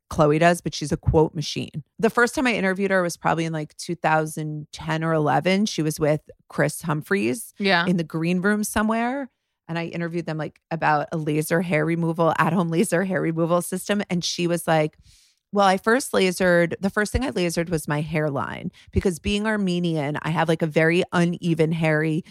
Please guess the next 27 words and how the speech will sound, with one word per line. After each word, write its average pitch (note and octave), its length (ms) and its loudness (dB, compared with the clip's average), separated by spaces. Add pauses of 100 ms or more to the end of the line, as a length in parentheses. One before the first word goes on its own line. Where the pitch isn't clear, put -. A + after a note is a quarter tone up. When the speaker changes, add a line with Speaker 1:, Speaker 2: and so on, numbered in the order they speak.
(180)
Speaker 1:
hairline. A3+ 480 4
And E3+ 180 0
once F3 220 0
I F#3+ 60 2
smoothed F3 420 0
it F#3 80 -2
out, A3+ 220 4
I E3+ 100 -2
was, E3 400 -8
felt E3+ 240 2
confident F3+ 400 0
enough D3+ 140 -4
to - 100 -14
pull D#3+ 140 4
my D#3+ 140 -2
hair D#3+ 160 -2
back D3+ 220 -2
in D#3 60 -6
a D3 60 -6
ponytail." D3+ 560 -4 (280)
Speaker 2:
Boom. G3+ 240 2
Speaker 1:
I - 20 4
almost D#4 240 2
fell C#4 180 8
over. A3 340 8 (320)
You E4 140 8
can't A#4+ 480 0